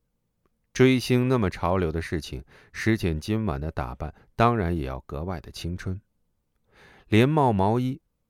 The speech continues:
头发披着，还有门口买的戴在头上的兔耳朵，十块钱，一闪一闪的，很亮眼。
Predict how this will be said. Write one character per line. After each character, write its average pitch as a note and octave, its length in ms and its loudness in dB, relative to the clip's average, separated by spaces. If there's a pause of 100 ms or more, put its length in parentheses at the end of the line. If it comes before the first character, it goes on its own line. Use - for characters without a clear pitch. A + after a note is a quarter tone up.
(140)
头 G#2 220 2
发 G2 160 -2
披 C3 260 -4
着， - 160 -10 (260)
还 - 160 2
有 A2+ 120 6
门 G2+ 200 2
口 G2+ 220 0
买 D#2+ 200 -2
的 D#2+ 120 -6
戴 G2+ 160 -4
在 E2 120 -6
头 D#2 280 -8
上 G2 160 -6
的 C#2 120 -8
兔 - 240 -6
耳 - 260 -14
朵， - 180 -16 (420)
十 - 200 0
块 C#3 140 -2
钱， F2+ 280 -6 (560)
一 F3+ 180 -4
闪 C#2+ 340 -6
一 C3 160 -6
闪 - 260 -12
的， - 120 -20 (180)
很 - 240 -10
亮 F#2 220 -8
眼。 - 220 -18